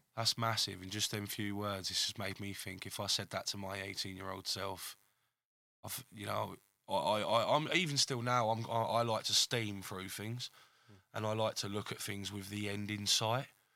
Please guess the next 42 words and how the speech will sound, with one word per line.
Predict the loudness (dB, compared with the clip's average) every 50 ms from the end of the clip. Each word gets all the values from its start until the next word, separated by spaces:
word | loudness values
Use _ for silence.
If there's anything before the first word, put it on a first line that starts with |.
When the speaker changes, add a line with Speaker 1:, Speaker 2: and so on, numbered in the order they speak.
| _ _ _ _ _ _ _ _
Speaker 1:
as | 0 2 2 2 0
in, | -2 -2 -4 -6 -6 -8 -10 -12 -10
you | -8 -6 -4
know, | -4 -4 -6
completing | -6 -6 -6 -4 -4 -6 -6 -6 -6 -8
a | -4 -4
task | -2 -2 0 0 0 0 0 -2 -2 0
and | 0 2
Speaker 2:
Yeah. | 4
Speaker 1:
smashing | 4 4 2 0 0 -2 -2 -4 -6
that, | -8 -6 -6
getting | -4 -4 -4 -6 -8
on | -8 -6
to | -6 -6 -6
the | -8
next | -6 -6 -6 -4 -4 -6
one, | -4 -4 -8 -8
and | -10 -8 -8
constantly | -4 -2 -2 -2 -2 -4 -6 -6 -8 -10 -8 -8 -8 -8 -10 -12 -16 -16 -16 -16 -16 -18 -18 -20 -20 -20 -14 0
rolling | 4 6 6 6 6 6 4 4 4
on | 4 4 4 4 2 0 -2
Speaker 2:
Yep. | -4 -6 -8 -10 -8 -2 -2
Speaker 1:
as | 0 0 0 -2
you | -2
do, | -2 -2 -2 -2 -2 -4
because | -6 -6 -4 -2 -2
that's | 2 4 4 4 4 2
the | 2 4
sort | 4 4 4 2 0 -2
of | -4 -4
environment | -4 -2 0 2 2 2 2 2 0 0 -2 -4
that | -4 -2
we're | -2 -2 0 2
in. | 2 2 2
Speaker 2:
Yeah, | 2 2 2 4 4 4 4
and | 4 2
it, | 0 0
you | 0 0 2
know, | 4 4 4
everything's | 4 2 2 0 -2 -2 -2 -2 0 0 -2 0
like | 2 2 2 2 0 _
program, | 0 2 2 2 2 2 2 2 2 2 2 0 -2 -4